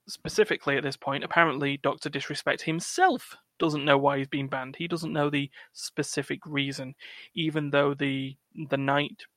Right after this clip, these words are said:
of his banning, he was on stream, receives a text message on his phone,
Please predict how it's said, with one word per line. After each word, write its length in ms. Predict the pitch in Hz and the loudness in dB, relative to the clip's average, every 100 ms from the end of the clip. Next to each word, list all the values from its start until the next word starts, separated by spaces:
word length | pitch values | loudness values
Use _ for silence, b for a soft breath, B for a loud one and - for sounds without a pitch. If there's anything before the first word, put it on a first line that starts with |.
| _ _ _ _ _ _ - | _ _ _ _ _ _ -2
of 220 | 143 143 | -2 -2
his 220 | 147 135 | -4 -4
banning, 380 | - 139 139 135 | 2 2 2 -4
he 160 | - 143 | -6 -6
was 200 | 147 139 | -4 -4
on 160 | 143 | -4
stream, 420 | 160 - 151 151 - b b b b b | -6 -10 -12 -12 -16 b b b b b
receives 580 | 147 135 - 143 151 165 | -8 -8 -4 -2 -2 -2
a 80 | 160 | -6
text 340 | - 175 - | 4 4 4
message 260 | 151 - 143 | -4 -4 0
on 140 | 135 | 0
his 100 | 139 | -2
phone, 320 | - - 147 | -6 -8 -6